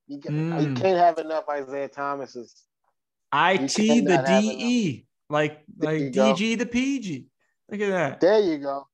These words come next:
Speaker 2: <laughs>
Speaker 1: Gotta love this guy. My f-, fun fact: uh, Isaiah Thomas, the basketball player, the original Isaiah Thomas,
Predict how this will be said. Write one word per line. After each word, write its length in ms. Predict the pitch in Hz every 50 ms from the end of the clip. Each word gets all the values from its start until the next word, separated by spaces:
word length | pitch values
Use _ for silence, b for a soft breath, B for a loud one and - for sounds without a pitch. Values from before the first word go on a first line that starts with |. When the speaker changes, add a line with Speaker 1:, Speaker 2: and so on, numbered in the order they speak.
| _ _
Speaker 2:
<laughs> 1080 | _ _ _ _ - 165 - - - - - _ _ _ _ _ _ _ _ _ _ -
Speaker 1:
Gotta 200 | 160 170 165 156
love 240 | 156 156 151 147 143
this 140 | 147 139 127
guy. 240 | 135 131 127 127 127
My 140 | 135 135 127
f-, 180 | - - - _ b b b b b _
fun 220 | - 185 185 180 165
fact: 340 | - - 175 170 165 156 - -
uh, 160 | 147 143 143
Isaiah 460 | 139 139 143 131 127 123 151 160 156 151
Thomas, 380 | - 160 160 156 151 151 139
the 80 | 131 143
basketball 580 | 131 143 147 151 160 156 147 147 147 139 131
player, 280 | 127 - 151 139 139 135
the 80 | 131 131
original 540 | 127 123 127 147 160 151 143 131 127 120 120
Isaiah 260 | 117 113 120 120 113
Thomas, 320 | - 127 120 120 120 113